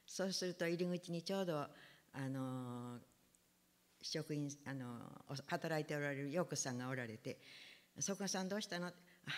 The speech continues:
今日は坂本さんの、あの、お誕生日で私来たのよ。これ持って行ってく-、うん。お誕生日は昨日だったのよ。あれ、本当、私今日かと思って今来たのよ」って。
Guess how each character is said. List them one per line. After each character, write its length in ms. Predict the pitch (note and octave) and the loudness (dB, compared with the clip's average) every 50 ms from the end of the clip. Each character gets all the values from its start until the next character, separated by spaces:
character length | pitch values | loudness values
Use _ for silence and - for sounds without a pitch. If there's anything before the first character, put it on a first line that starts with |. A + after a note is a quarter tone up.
| - D3+ | -4 -4
今 100 | - - | -6 -2
日 80 | G3 F#3+ | 0 2
は 300 | F3 D#3+ D#3 D3 C#3+ C#3+ | 2 4 2 2 0 -2
坂 200 | - F3+ F3 F#3 | -2 -2 0 0
本 120 | F#3 F3 | 0 0
さ 140 | - F#3+ F3 | 0 0 0
ん 60 | E3 | 0
の、 140 | E3+ E3 D#3+ | 0 0 0
あ 200 | D3+ - - D3 | 0 0 -2 -2
の、 160 | C#3+ C#3 C3+ | -2 -2 -2
お 60 | C#3+ | -2
誕 220 | C#3+ - E3+ D#3+ D#3 | 0 2 2 2 2
生 160 | E3+ D#3+ D3+ | 2 2 2
日 60 | C#3+ | 2
で 100 | C#3+ C#3+ | 2 0
私 300 | C#3 C3+ - C#3+ - - | 0 0 -2 -2 -2 -4
来 160 | - - - | -4 -8 -6
た 100 | G3 F3 | -4 -2
の 80 | D3 C3 | 0 0
よ。 120 | B2+ B2 | 0 0
こ 120 | - F3+ E3+ | 0 -2 0
れ 60 | D#3 | 0
持 100 | D3 D3 | 0 -2
っ 40 | D3 | -2
て 140 | - - | -2 -6
行 60 | D3+ - | -8 -6
っ 40 | |
て 120 | - - F#3 | -4 -6 -6
く-、 120 | - - - - - - - - - - - - - | -6 -8 -14 -14 -20 -20 -20 -20 -20 -20 -20 -8 -2
う 60 | - G3 | 0 2
ん。 140 | E3+ C#3+ - - - - - - - - _ _ _ _ - - | 2 2 0 -4 -16 -20 -20 -20 -20 -20 _ _ _ _ -10 -8
お 40 | |
誕 200 | C#3 - G3+ G#3 G3 | 2 4 4 6 6
生 160 | A#3 A3+ G3 | 6 6 6
日 80 | F3+ E3 | 6 6
は 60 | D#3+ | 4
昨 180 | - - A3+ | 4 4 2
日 100 | A#3+ A3+ | 2 4
だ 100 | F#3 F3+ | 4 2
っ 100 | D3+ - | 0 2
た 100 | - D#3+ | 2 2
の 100 | D3 C#3+ | 2 2
よ。 100 | D3 D#3+ - - - - - - | 2 0 -2 -6 -16 -18 -16 -4
あ 160 | - - - F#3 | 2 4 6 8
れ、 220 | G#3 F#3+ F3+ E3+ | 8 8 8 8
本 260 | C#3 D#3 G3+ A3 A#3+ A#3 | 6 4 4 4 4 4
当、 160 | - - A3 G3+ G#3+ - - - - - - - - - | 8 8 8 8 8 4 0 -6 -6 -6 -6 -6 -2 0
私 400 | F#3+ F#3 G#3+ G#3+ - - - A3+ | 2 6 8 8 8 8 8 6
今 120 | A3+ E3+ | 6 6
日 80 | C#3 - | 8 8
か 120 | B3+ A#3 | 6 8
と 120 | - A#3 | 8 8
思 160 | A3 G#3 G#3 G#3 | 6 8 4 2
っ 40 | |
て 160 | G3+ - G3+ G3 | 2 6 6 6
今 220 | G3+ G3 G3+ G3 | 8 6 4 2
来 120 | G3 A3+ | 0 0
た 140 | - - - A3+ | 6 6 6 8
の 140 | G#3 F#3+ | 8 6
よ」 160 | D#3+ D#3+ E3 E3 | 6 4 4 2
っ 40 | E3 | 2
て。 200 | - - - | 0 -8 -12